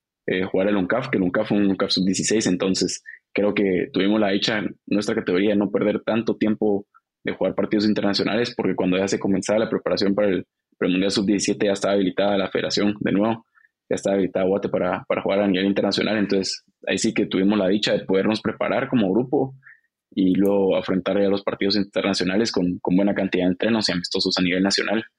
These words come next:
Eh, hay otras categorías que no tuvieron esa dicha. Eh, el otro día hablaba con un amigo que, por ejemplo, la categoría, si no estoy mal, en la dos mil uno, eh, los jugadores nacidos en el año dos mil uno, ellos se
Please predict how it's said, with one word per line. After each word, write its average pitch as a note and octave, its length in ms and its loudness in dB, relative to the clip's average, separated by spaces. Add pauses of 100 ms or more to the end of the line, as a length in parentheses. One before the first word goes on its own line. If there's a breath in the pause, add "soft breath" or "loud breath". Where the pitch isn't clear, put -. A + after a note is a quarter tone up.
(640 loud breath)
Eh, - 420 0 (260)
hay F#2 180 0
otras - 720 -2
categorías F#2+ 500 0
que F#2+ 100 -2
no F#2+ 100 2
tuvieron G2 340 2
esa F#2+ 180 0
dicha. G#2+ 460 0 (240)
Eh, - 220 0 (200)
el - 80 2
otro - 180 0
día G2 100 2
hablaba F#2+ 240 0
con F#2 100 -2
un F#2 60 0
amigo G2 260 2
que, - 80 -2
por F2+ 160 0
ejemplo, F#2 260 2
la F#2 60 0
categoría, - 420 0
si F#2+ 100 0
no F2+ 60 0
estoy F2+ 200 0
mal, F2+ 100 2
en F#2+ 60 4
la F2+ 80 2
dos E2 200 -2
mil F2+ 160 2
uno, A#2 380 2 (720 loud breath)
eh, G#2 120 2
los - 140 -2
jugadores G2 240 2
nacidos G2 240 0
en G2 60 0
el F2+ 80 -2
año F#2+ 100 0
dos F#2+ 100 0
mil F#2+ 140 2
uno, A2 220 2
ellos G#2+ 180 2
se - 80 0